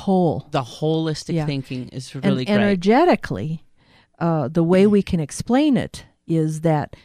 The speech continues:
Speaker 1: meridians that travel, several meridians travel, about four or five meridians travel
Speaker 2: Mm.
Speaker 1: right through the jaw. And those same meridians travel throughout the whole body. So if
Speaker 2: Yeah.
Speaker 1: you're working on the feet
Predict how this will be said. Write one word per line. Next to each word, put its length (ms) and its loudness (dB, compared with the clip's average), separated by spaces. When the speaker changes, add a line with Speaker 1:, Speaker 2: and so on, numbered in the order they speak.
Speaker 1:
meridians 840 2
that 240 -4
travel, 440 0
several 440 2
meridians 600 -2
travel, 340 0
about 240 -4
four 340 0
or 40 2
five 300 0
meridians 460 -2
travel 360 0
Speaker 2:
Mm. 40 -4
Speaker 1:
right 180 0
through 180 -4
the 60 -2
jaw. 340 -6
And 160 2
those 180 4
same 280 0
meridians 640 0
travel 360 -4
throughout 300 -8
the 80 -8
whole 160 -6
body. 420 -6
So 100 -6
if 80 -2
Speaker 2:
Yeah. 60 -4
Speaker 1:
you're 80 2
working 320 -2
on 120 -8
the 80 -6
feet 440 -6